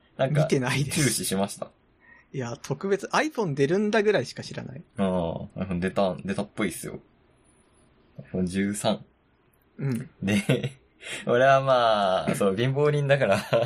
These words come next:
Speaker 1: <laughs> これ値段について、まず目が行くんですけど。
Speaker 2: はい。
Speaker 1: はい。iPhone、高すぎわろた。iPhone十三、普通の方。いわゆる、まあ、え、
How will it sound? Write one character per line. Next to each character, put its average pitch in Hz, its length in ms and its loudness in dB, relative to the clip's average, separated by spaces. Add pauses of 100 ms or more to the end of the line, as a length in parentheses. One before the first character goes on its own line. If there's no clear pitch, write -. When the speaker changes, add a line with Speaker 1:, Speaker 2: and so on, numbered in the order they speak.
(120)
Speaker 1:
<laughs> - 460 -12
こ 120 60 2
れ 107 40 6
値 113 140 6
段 151 220 6
に 165 100 -4
つ 180 100 0
い 170 140 2
て、 87 520 2
ま 107 200 2
ず 90 160 -4
目 101 160 0
が 92 80 4
行 85 100 -2
く 104 100 2
ん 98 60 4
で 80 80 -2
す - 80 -8
け 85 80 -4
ど。 80 300 -2 (240)
Speaker 2:
は - 180 -4
い。 - 240 -8 (120)
Speaker 1:
は 87 220 -2
い。 - 180 -6
iPhone、 104 680 -2 (240)
高 117 240 0
す 123 160 -4
ぎ 117 80 0
わ 120 140 6
ろ 120 100 2
た。 - 300 0 (100)
iPhone 123 760 -2
十 135 200 0
三、 131 180 2
普 - 80 -10
通 160 260 -2
の 160 60 0
方。 147 140 2
い - 60 -2 (540)
わ 113 120 2
ゆ 113 140 2
る、 107 260 0 (160)
ま 76 260 -8 (280)
あ、 156 60 0
え、 202 120 2